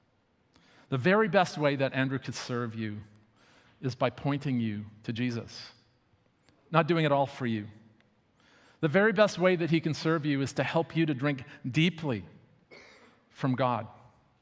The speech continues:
on your own. His leadership should not create a dependency on himself, but rather he should develop a capacity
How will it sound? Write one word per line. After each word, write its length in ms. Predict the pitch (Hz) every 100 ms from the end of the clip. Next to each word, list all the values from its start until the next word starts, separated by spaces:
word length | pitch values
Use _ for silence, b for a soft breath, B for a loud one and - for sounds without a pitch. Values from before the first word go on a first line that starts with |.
| _ _
on 200 | 160 185
your 160 | 185 180
own. 240 | 185 110 92 - _ _ _ _ _ B B
His 180 | 175 156
leadership 480 | 196 226 233 196 170
should 200 | - 165
not 260 | 180 -
create 300 | - 185 180
a 40 | 175
dependency 880 | 147 - 175 185 170 - 135 101 104 - b b b -
on 160 | 156
himself, 680 | 156 147 - 151 123 - - - _ _ _ _ b b b b b -
but 120 | 147
rather 320 | 160 190 190
he 120 | 170
should 200 | 151 160
develop 520 | 147 127 143 151 147
a 40 | 143
capacity 840 | - - - 147 156 - 127